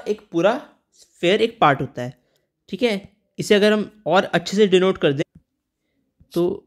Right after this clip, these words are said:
ऐसे बीच में से मैं इसलिए हटा रहा हूँ क्योंकि ये पूरा डायग्राम नहीं है, मतलब डायग्राम वैसे तो स्फीयर ही पूरा है, लेकिन हमें बस इस कॉनकेव मिरर के बारे में पढ़ना है।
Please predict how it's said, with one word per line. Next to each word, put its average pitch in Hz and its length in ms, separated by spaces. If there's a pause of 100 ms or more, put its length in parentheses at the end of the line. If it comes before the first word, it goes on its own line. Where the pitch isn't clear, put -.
(600)
ऐसे 156 360 (920)
बीच 147 400
में 175 60
से 170 140
मैं 175 180
इसलिए 175 360
हटा 143 220
रहा 151 120
हूँ 240 100 (300)
क्योंकि - 360
ये 202 60 (120)
पूरा 185 220
डायग्राम 160 460
नहीं 170 220
है, 175 80 (220)
मतलब 156 200
डायग्राम 156 480 (200)
वैसे 139 320
तो 220 100
स्फीयर 190 340
ही 190 60
पूरा 175 260
है, 214 240 (320)
लेकिन 170 320
हमें 170 280
बस 196 300
इस 220 160
कॉनकेव 156 520
मिरर 135 200
के 156 100
बारे 127 240
में 165 160
पढ़ना 123 280
है। 117 180